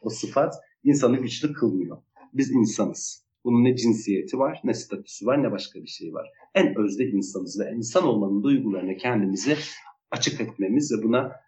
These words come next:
e, izin veriyor olmamız lazım. Her duyguyu yaşamaya hakkımız var. Kaçmamak lazım duygularımızdan.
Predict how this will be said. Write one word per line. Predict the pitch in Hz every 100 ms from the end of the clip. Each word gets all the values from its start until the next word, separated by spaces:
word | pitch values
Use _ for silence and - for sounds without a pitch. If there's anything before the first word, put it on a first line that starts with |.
| -
e, | 120 113 110 104 98
izin | 127 120 120
veriyor | 101 92
olmamız | 90 90 92 -
lazım. | 90 - - 113
Her | 127 117
duyguyu | 117 107 101
yaşamaya | 98 - 98 92 92
hakkımız | - - 285 - -
var. | - _ _ _
Kaçmamak | 156 143 117 104 -
lazım | 95 92 - -
duygularımızdan. | 90 90 92 92 92 - - - -